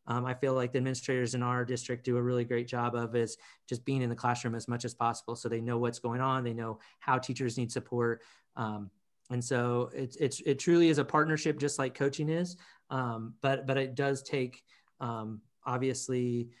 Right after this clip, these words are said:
the teacher, the teacher having a desire and, and a want and, and knowing that they need to improve in those areas that they need to improve in.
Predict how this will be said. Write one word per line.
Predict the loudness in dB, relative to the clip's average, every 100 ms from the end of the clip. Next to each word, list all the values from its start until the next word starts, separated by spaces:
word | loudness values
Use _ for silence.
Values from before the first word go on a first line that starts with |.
| _ _ _ _ _ -8
the | -6
teacher, | -4 -2 -2 2 2 2 0
the | -2
teacher | -2 -2 0 -2
having | -2 -2 -2
a | -2
desire | -2 2 4 6 4
and, | 2 -2 -4
and | -6
a | -4
want | -2 0 0 -4
and, | -6 -2
and | 0
knowing | 4 4 4 2
that | 0
they | -2
need | -2 -4
to | -4
improve | -6 -6 -4 -2 -2
in | -6
those | -6 -4
areas | -4 -4 -6
that | -8
they | -6
need | -8 -8
to |
improve | -10 -8 -6 -6
in. | -8